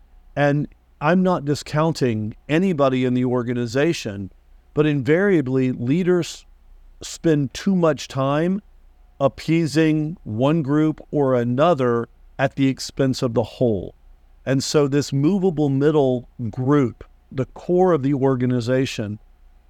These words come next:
what we've seen in our research shows, trust them with information. We don't need to color the information, bias the information, simply provide it to them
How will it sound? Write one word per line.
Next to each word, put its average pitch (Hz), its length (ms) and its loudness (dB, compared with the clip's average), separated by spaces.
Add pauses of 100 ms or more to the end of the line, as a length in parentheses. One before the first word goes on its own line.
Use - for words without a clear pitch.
(140)
what 147 180 0
we've 143 260 0
seen 151 380 0
in 120 140 -2
our 120 140 0
research 135 560 -2
shows, 123 600 -2 (640)
trust - 360 -2
them 180 140 2
with 170 160 -2
information. 123 840 -4 (640)
We 135 120 0
don't 143 280 0
need 156 180 -2
to 147 80 0
color 160 500 0
the 156 140 2
information, 147 880 0
bias 135 500 0
the 139 120 -2
information, 135 800 -2 (400)
simply 196 380 0
provide 156 440 2
it 156 160 -2
to 156 180 0
them 104 260 -4